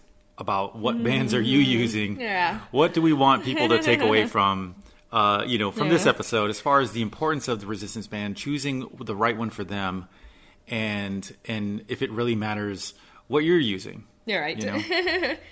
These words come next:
Speaker 2: I know everyone's always curious about what I'm using, um, because it feels like a general guideline.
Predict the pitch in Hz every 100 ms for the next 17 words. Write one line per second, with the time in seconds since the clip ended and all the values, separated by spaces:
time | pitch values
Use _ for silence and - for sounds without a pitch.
0 | - - - 294 330 330 311 311 294 277
1 | 233 240 247 - 202 180 185 185 175 160
2 | 123 170 170 170 165 151 135 98 156 170
3 | - 160 151 180 - - _ _ _ 247
4 | 226 196 196 - - - 214 196 175 175
5 | 180 165 156 151 143 143 - - -